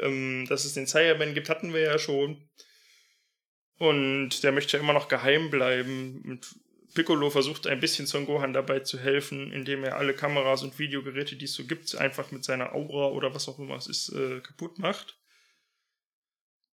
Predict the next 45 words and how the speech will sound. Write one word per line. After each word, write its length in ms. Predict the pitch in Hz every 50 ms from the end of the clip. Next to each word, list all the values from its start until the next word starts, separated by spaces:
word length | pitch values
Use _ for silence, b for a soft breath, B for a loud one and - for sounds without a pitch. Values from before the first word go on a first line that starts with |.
| _ -
Bei 120 | 160 131
dem 220 | 127 143 143 139
Turnier 680 | 139 - 151 147 143 147 156 156 156 151 151 151 147 - -
tritt 240 | - - 156 147 -
Piccolo 500 | - 160 - 151 143 143 147 - - 147
wieder 160 | 143 147 156
als 180 | 156 - - -
Belzebub 560 | - 147 147 170 165 - 175 175 175 170 - -
an. 100 | - 156
Das 140 | 147 135 143
finde 160 | - 147 135 135
ich 40 | -
immer 280 | 131 127 123 123 123 - _ _ _ _ _ -
einen 80 | 139 120
schönen, 540 | - - - - 135 127 123 120 120 123 123 _ _ -
äh, 300 | 135 127 120 120 120 131
ja, 160 | 131 127 135
weiß 160 | - 127 - -
nicht, 80 | 131
sagt 200 | 131 139 - - 139
man 100 | 131 123
Seitenhieb? 480 | 139 139 139 - - 143 143 147 -
Ich 60 | 139
sag 140 | 135 139 131
jetzt 120 | - - -
einfach 160 | 131 123 -
Seitenhieb. 560 | - - 135 135 139 143 147 151 147 147 - _ b b b b b b b b b b -
Mir 140 | - 131 127
gefällt 280 | 131 - - 143 139
das 100 | 147 143
sehr 120 | - 143 127
gut, 340 | 131 156 185 190 - - -
diese 180 | 151 147 147
Belzebub-Thematik. 1400 | 147 147 151 156 156 151 - 170 165 160 160 156 - - - - 160 156 151 - 156 151 151 151 147 147 160 - _ _ _ _ _ _ _ _ _ _ _ _ _ _ _ _ _ _ _ _ _ _ _
Und 340 | - - 160 151 143 143 -
bei 80 | 147
dem 160 | 139 151 147 143
Turnier 260 | 147 147 147 151 147
gibt 180 | - - - -
es 80 | -
auch 100 | - 160
zum 160 | - - - 170
ersten 320 | 160 151 147 - - 147
Mal 200 | 143 139 139 143
ein 300 | - 135 135 135 131 131